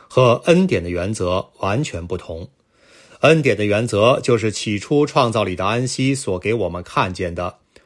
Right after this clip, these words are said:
乃是人不做工得安息，人不必做工就可得安息。人是先安息后做工，人先一日安息，而后六日做工。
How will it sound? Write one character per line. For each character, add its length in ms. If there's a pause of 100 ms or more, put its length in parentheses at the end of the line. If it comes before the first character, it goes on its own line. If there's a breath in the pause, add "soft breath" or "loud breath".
乃 180
是 140
人 320
不 260
做 180
工 200
得 140
安 200
息， 320 (500)
人 300
不 160
必 160
做 220
工 280 (240 soft breath)
就 220
可 300
得 140
安 200
息。 360 (500 soft breath)
人 180
是 320
先 260
安 160
息 420
后 300
做 200
工， 320 (680 soft breath)
人 380
先 400
一 160
日 140
安 220
息， 340 (220)
而 140
后 360
六 240
日 160
做 200
工。 280